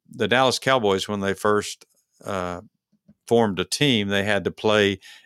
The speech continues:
in the Cotton Bowl in Dallas, Texas, because they didn't have a stadium.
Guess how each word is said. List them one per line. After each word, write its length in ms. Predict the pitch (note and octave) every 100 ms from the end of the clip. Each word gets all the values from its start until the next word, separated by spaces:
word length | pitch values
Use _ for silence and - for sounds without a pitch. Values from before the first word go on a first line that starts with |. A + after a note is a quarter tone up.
| -
in 140 | G#2
the 100 | F#2
Cotton 440 | F2+ - D3+ - F2
Bowl 280 | F2+ F2+
in 100 | F2
Dallas, 400 | E2+ G2+ F#2+ F2+
Texas, 460 | - D3 - - -
because 320 | - - E2
they 80 | F#2+
didn't 220 | G2 F2+
have 180 | G2 F#2
a 40 |
stadium. 600 | F#2 - B2+ C#3+ D#2 -